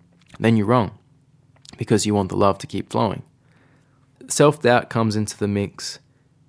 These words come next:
because then we're suddenly aware of we can get it wrong. We can, we can mess up and someone might get freaking angry at us and yell at us exactly like our dad did, and that was really painful before.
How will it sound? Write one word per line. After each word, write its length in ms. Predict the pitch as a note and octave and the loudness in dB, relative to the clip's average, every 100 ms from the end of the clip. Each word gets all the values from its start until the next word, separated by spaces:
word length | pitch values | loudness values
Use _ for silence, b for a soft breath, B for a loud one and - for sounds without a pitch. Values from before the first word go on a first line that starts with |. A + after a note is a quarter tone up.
| _ - | _ -4
because 480 | A2+ - A2+ G#2 G#2 | -4 2 4 4 4
then 200 | C3 C3+ | 4 6
we're 200 | A#2 A2 | 4 4
suddenly 320 | A2 G#2+ G#2+ | 0 0 0
aware 420 | G2 G2+ G2+ F#2 | 2 2 2 0
of 260 | F#2+ F#2+ - | 0 0 0
we 220 | A2 A2 | 0 0
can 280 | - G#2+ G#2 | -2 -2 0
get 160 | G2+ | 0
it 100 | F#2+ | 0
wrong. 360 | G2 F#2+ F2+ F#2 | -2 -2 -2 -2
We 160 | G#2 | -2
can, 680 | G2 - G#2 G2+ G2 G2 F#2+ - b b _ - | -4 -4 -2 0 -2 -4 -6 -12 b b _ -6
we 220 | A2 B2 | 2 2
can 220 | A#2+ A#2 | 4 2
mess 220 | G#2+ G#2 G2+ | 2 2 0
up 340 | F#2 - _ _ _ - | -2 -4 _ _ _ -2
and 160 | A2 | 0
someone 320 | - A#2 A2 | 0 2 2
might 260 | G#2 G#2 - | 2 -2 -2
get 160 | G2+ - | -4 -4
freaking 400 | - A2+ G#2+ G2 | -2 0 0 -2
angry 340 | G2+ G2+ F#2+ | -2 -2 -2
at 140 | F#2+ | -2
us 260 | G2 F#2+ - | -2 -2 -4
and 260 | G#2 G2+ G2 | -4 -4 0
yell 220 | G2 G2 | 0 0
at 100 | F#2+ | -2
us 200 | F#2+ - | -4 -8
exactly 440 | - G2+ G2 G#2 | -8 -8 -8 -8
like 240 | G2+ G2 G2 | -6 -6 -8
our 120 | F#2+ | -8
dad 260 | F#2+ F#2 | -6 -6
did, 260 | F#2+ F#2 F2+ - | -4 -6 -6 -12
and 320 | F#2+ F#2 F#2 | -10 -8 -6
that 240 | F#2+ F2 | -6 -8
was 240 | F2+ - G#2 | -12 -14 -10
really 340 | F#2+ F#2+ F2+ | -6 -6 -6
painful 380 | - F#2+ F#2 F#2 | -8 -12 -10 -12
before. 440 | F2+ - F#2 F2+ | -12 -12 -12 -12